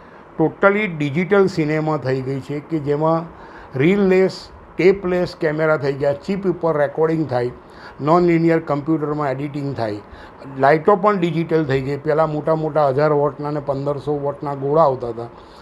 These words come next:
આજે સો દોઢસો વોટની ડિજિટલ લાઇટ્સ આવે છે, એનું એડિટિંગ પણ એ રીતે થાય છે.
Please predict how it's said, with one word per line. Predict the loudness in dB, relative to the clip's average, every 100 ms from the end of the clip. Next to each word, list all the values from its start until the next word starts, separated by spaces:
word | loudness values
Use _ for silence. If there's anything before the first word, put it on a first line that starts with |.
| -14 -4
આજે | -2 -2
સો | 2 4 4
દોઢસો | 4 0 0 -2
વોટની | 0 -2 -4 -10
ડિજિટલ | -8 -8 -8 -8 -6
લાઇટ્સ | -4 -4 -6 -6
આવે | -2 -2
છે, | -2 -6 -4
એનું | -4 -4
એડિટિંગ | -2 -2 -2 -2 -2 0
પણ | -2
એ | -2
રીતે | -4 -6 -8
થાય | -6 -10
છે. | -10 -12